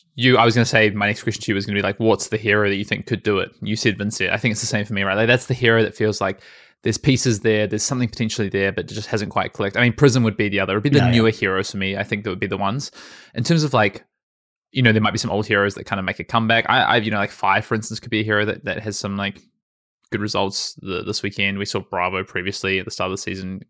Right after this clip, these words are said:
Speaker 1: come back and have, have a good start to the season. Um, but yeah, like, true outside surprises, like, I, I don't know, like, what, you know, I, I don't think there's gonna be anything particularly innovative, innovative. And if people come up with something, I think it's gonna be in those,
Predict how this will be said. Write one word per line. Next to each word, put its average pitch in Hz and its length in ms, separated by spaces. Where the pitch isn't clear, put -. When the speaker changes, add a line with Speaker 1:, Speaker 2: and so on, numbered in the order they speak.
Speaker 1:
come 95 160
back 95 180
and 104 100
have, 104 200
have 110 180
a 101 40
good - 120
start 95 240
to - 60
the 110 60
season. 98 440
Um, 101 480
but 120 140
yeah, 135 140
like, 110 180
true 127 520
outside 104 480
surprises, 110 680
like, 101 340
I, 104 360
I 107 40
don't 113 120
know, 107 100
like, 104 160
what, - 240
you - 160
know, 107 100
I, 98 120
I 101 40
don't - 20
think - 20
there's 135 180
gonna 120 100
be 113 40
anything 110 240
particularly 107 500
innovative, 110 380
innovative. 110 440
And 104 80
if 107 120
people 127 200
come 110 160
up 98 60
with 107 100
something, 98 320
I 98 60
think 113 160
it's 104 100
gonna 101 160
be 104 80
in 101 100
those, 98 420